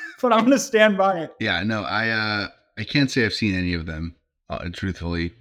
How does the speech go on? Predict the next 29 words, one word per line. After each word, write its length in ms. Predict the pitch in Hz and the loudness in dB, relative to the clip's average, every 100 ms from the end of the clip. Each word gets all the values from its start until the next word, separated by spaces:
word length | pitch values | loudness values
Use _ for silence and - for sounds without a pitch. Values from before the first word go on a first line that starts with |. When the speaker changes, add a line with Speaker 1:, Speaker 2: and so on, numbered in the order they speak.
| - | -12
Speaker 2:
but 320 | 98 90 80 _ _ | -8 -8 -8 _ _
Speaker 1:
That's 140 | - 226 | -4 -4
okay. 140 | - - _ _ - | -4 -8 _ _ -6
Speaker 2:
uh, 300 | 95 95 90 | -4 -2 -2
maybe 260 | 101 117 117 | 0 0 0
that's 180 | 101 - | -2 -4
for 100 | 95 | -6
the 80 | |
best. 380 | 87 87 82 - - | -6 -8 -8 -10 -4
So 320 | - 131 120 - _ _ 120 | -2 0 -2 -8 _ _ -4
rewinding 640 | 135 160 127 123 127 107 | 0 0 0 2 2 2
a 40 | 92 | 0
little 220 | 87 85 | -4 -6
bit. 260 | 87 82 - _ _ | -8 -10 -14 _ _
Speaker 1:
Sure. 320 | - 156 135 - | -2 0 0 -8
Speaker 2:
You 140 | 120 120 | -4 0
mentioned 280 | 131 123 123 | 0 0 -4
we're 60 | |
friends, 540 | 113 85 85 87 - - | -4 -6 -6 -6 -10 -12
right? 200 | 87 95 | -8 -6
I, 200 | 107 113 | -6 -6
I 40 | 120 | -2
wanted 220 | 127 147 | 0 0
to 60 | 131 | 0
get, 260 | 104 92 | -2 -6
before 340 | 98 - 120 117 | -8 -6 -4 -4
it's 240 | - - | -4 -8
too 320 | - - 120 | -8 -4 -2
late 540 | 104 92 85 78 - | -2 -4 -6 -8 -14